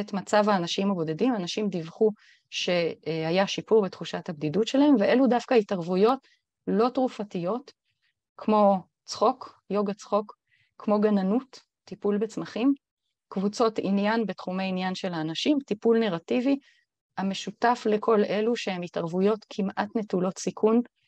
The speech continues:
זאת אומרת, אה, לא צריך פה בירוקרטיה ולא צריך פה, אה, שינוי תרופתי. וזה משהו שאני כן הייתי מאוד שמחה אם הוא היה נכנס לקונספט הטיפולי פה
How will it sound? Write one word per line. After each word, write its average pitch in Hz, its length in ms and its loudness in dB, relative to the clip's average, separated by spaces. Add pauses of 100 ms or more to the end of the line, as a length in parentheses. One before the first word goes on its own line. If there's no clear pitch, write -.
(300)
זאת - 180 -10
אומרת, 190 440 2
אה, 170 480 -2
לא 202 120 -2
צריך 208 360 0
פה 202 280 2
בירוקרטיה 185 600 -4
ולא 185 180 -6
צריך 196 400 -6
פה, 180 200 0 (500)
אה, 160 320 0
שינוי 190 360 0
תרופתי. 202 580 -2 (1200)
וזה 202 240 4
משהו 240 320 4
שאני 196 640 2
כן 233 200 0
הייתי 220 280 -2
מאוד 208 220 -2
שמחה 214 360 -2
אם 220 100 -2
הוא 196 80 -2
היה 190 160 -2
נכנס 202 420 -6
לקונספט 190 500 -6
הטיפולי 175 480 -2
פה 175 380 0